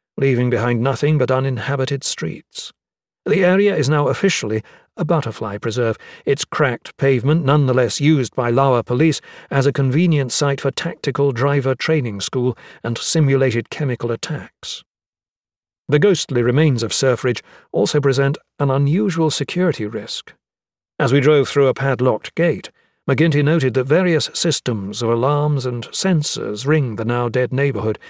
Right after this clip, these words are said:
a place where not a single house remains, but where retaining walls and old water pipes are still visible sticking up from the sandy ground. The views of the sea are incredible.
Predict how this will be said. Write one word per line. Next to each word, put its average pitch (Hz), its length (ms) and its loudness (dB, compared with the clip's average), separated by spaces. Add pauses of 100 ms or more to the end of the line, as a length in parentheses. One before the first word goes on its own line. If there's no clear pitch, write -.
(260)
a 139 80 -2
place 175 260 2
where 156 100 4
not 143 140 2
a 135 60 0
single 147 400 2
house 147 320 0
remains, 123 480 0 (260)
but 139 140 0
where 143 180 4
retaining 156 500 0
walls 143 360 2
and 117 100 -2
old 131 220 2
water 135 320 0
pipes - 360 -12
are 131 60 -4
still 127 300 -2
visible 143 420 2 (140)
sticking 147 420 -2
up - 160 -6
from 117 160 -6
the 117 80 -2
sandy 120 420 -4
ground. 113 600 -6 (800)
The 127 100 2
views 165 340 2
of 110 80 -4
the 113 120 -6
sea - 500 -6 (400)
are 104 120 -8
incredible. 117 720 -6